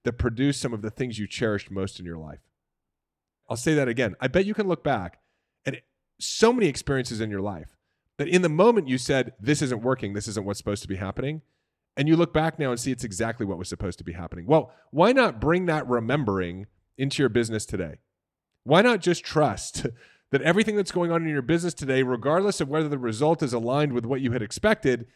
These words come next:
is actually working? What happens when you know that the vision is yours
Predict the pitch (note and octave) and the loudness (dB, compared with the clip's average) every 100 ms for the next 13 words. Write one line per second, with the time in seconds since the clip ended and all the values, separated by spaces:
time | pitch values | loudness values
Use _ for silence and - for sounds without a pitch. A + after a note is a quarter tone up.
0 | _ C3 C#3+ - A#2 C3 - B2 A2 F#2+ | _ -4 -4 -4 -8 -6 -8 -4 -4 -4
1 | D#2+ G2+ - D2+ A1 _ _ _ _ F#2+ | -4 -6 -6 -12 -18 _ _ _ _ -6
2 | C3 C3+ D#3 E3+ F#3 F#3+ D3+ C3+ B2 G#2+ | -6 -4 -4 -2 -2 -4 -2 -2 -2 -6
3 | G2+ B2 D3 D#3 D3+ C#3+ D3 D#3 D3+ C3+ | -4 -2 0 0 -2 -2 -2 -2 -4 -2
4 | D3+ D#3 E3 | 0 0 -2